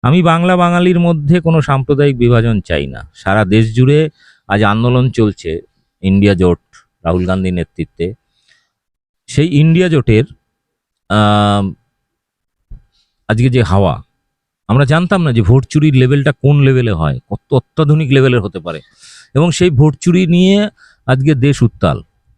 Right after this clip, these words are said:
আজকে ভারতবর্ষের একমাত্র শত্রু বিজেপি। ভারতবর্ষে শুধু মুসলিম নয়, দলিত, আদিবাসী, পিছিয়ে পড়া সমস্ত মানুষের, হিন্দু মুসলিম নির্বিশেষে,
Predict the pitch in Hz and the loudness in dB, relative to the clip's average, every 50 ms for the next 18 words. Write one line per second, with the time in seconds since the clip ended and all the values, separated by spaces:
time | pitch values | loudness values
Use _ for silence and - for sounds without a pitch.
0 | _ _ _ _ _ _ _ _ _ _ _ _ _ _ - 104 127 139 156 156 | _ _ _ _ _ _ _ _ _ _ _ _ _ _ -4 -2 0 0 2 2
1 | 139 143 156 151 143 156 170 - - 170 165 143 - - 165 160 - - 165 156 | 2 2 2 2 0 -2 -2 0 -2 -2 -2 -2 -2 0 0 0 0 0 -2 -2
2 | - 160 139 - - 151 131 113 117 113 - 80 67 - _ _ _ _ _ _ | 0 -2 -2 -2 0 0 0 2 0 0 0 -4 -6 -8 _ _ _ _ _ _
3 | _ _ _ - 104 107 104 101 117 123 120 - 127 131 123 127 123 - - 143 | _ _ _ -4 -2 -2 -2 0 0 -2 -2 0 0 2 2 2 2 0 -2 -4
4 | 123 107 87 76 76 80 95 107 117 113 107 92 92 107 110 107 104 - 107 - | -2 -4 -4 -6 -4 -4 -2 0 0 -2 -2 -2 -2 -2 0 -2 -2 -4 -8 -20
5 | - 95 107 104 110 110 - - 175 226 254 - - 185 151 113 90 87 - - | -12 -8 -6 -4 -4 -4 -4 -4 -4 -4 -4 -4 -4 -2 -2 -2 -2 -4 -6 -6
6 | 82 85 101 113 113 117 113 110 - 127 120 110 110 107 104 101 - - 85 - | -4 -4 -4 -2 -4 -4 -4 -6 -6 -6 -4 -4 -2 -2 -4 -6 -8 -10 -16 -20
7 | _ | _